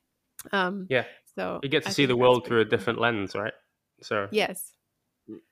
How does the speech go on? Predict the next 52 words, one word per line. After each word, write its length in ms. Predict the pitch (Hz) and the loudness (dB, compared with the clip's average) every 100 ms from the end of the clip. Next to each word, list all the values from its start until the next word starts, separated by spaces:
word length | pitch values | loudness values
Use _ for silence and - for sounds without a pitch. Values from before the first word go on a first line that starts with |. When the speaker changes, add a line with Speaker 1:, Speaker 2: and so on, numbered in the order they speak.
| - | -6
Speaker 2:
yeah. 140 | 117 110 | -4 -2
Speaker 1:
I 80 | 208 | -4
think 260 | 202 208 | -8 -4
Speaker 2:
And 120 | - 131 | 2 2
Speaker 1:
that 80 | |
Speaker 2:
I, 20 | 131 | 4
Speaker 1:
is 60 | 127 | 2
Speaker 2:
and 100 | 127 | 4
that 100 | 131 | 2
Speaker 1:
probably 380 | 202 180 185 180 208 | 0 -10 -12 -16 -18
my 100 | 196 | -12
favorite 280 | 180 170 - | -10 -10 -12
part. 240 | 180 - _ - | -16 -16 _ -10
<laughs> 300 | 208 302 - _ _ _ - | -2 0 0 _ _ _ -10
Speaker 2:
Yeah, 260 | 131 113 104 - | 0 0 -2 -8
and 140 | 117 127 | 0 2
that's 180 | 120 | 2
something 260 | - 123 120 | -2 -4 -2
I'm 160 | 117 117 | -2 -2
looking 220 | 117 110 | -4 -4
forward 320 | 123 117 113 | 0 0 -2
to, 200 | 120 110 | -4 -4
like, 240 | 104 107 - _ | -4 -6 -10 _
going 240 | 117 110 104 | 2 2 0
forward 400 | 131 127 117 110 | 4 6 4 0
as 120 | 107 | -2
well, 260 | 113 107 | -2 -2
is 120 | 101 - | -4 -8
to 100 | 117 | -8
continue 480 | 104 - 110 104 | -6 -2 -2 -2
seeing 380 | 104 - 101 95 | -4 -4 -6 -6
the 80 | 92 | -8
world 300 | 95 95 90 _ _ _ - | -6 -6 -8 _ _ _ -6
in 200 | 104 98 | -4 -2
that 200 | 92 - | -4 -6
way. 280 | - 101 - _ | -6 -8 -10 _
As 220 | 113 110 | 0 0
he 80 | 107 | 0
starts 380 | - 113 107 117 | -2 0 0 -2
to 80 | 107 | -10
explore 520 | 101 - - 104 101 | -10 -12 -4 -2 -2
more 280 | 101 104 101 | -2 -2 -2
and 120 | 92 | -4
starts 300 | - 107 - | -6 -6 -6
talking 420 | - 110 101 117 | -6 -6 -6 -8
and 140 | 107 101 | -12 -6
pointing 380 | 120 110 120 113 | -4 -4 -6 -8
at 160 | - | -4
things, 280 | 110 110 104 | -4 -2 -6
it's 120 | 107 | -8
gonna 220 | - 113 101 | -6 -6 -2
be, 320 | 104 98 | -2 -2